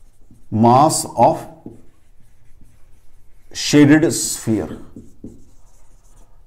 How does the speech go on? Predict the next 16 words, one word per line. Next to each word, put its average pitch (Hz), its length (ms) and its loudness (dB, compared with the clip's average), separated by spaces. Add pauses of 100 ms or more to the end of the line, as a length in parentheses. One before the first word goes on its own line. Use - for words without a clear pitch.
(180)
उसको - 560 2
एम 339 160 6
डैश 226 300 4
मान 135 240 2
लेते 107 280 -2
हैं। 104 160 -6 (1400)
क्या 185 140 8
आएगा 208 220 8
बच्चा 202 260 6
जी 208 140 4
वो? 226 160 4 (2000)
सारे - 540 6
का 233 100 8
मास 226 220 8
कितना 220 260 4
है? 233 220 6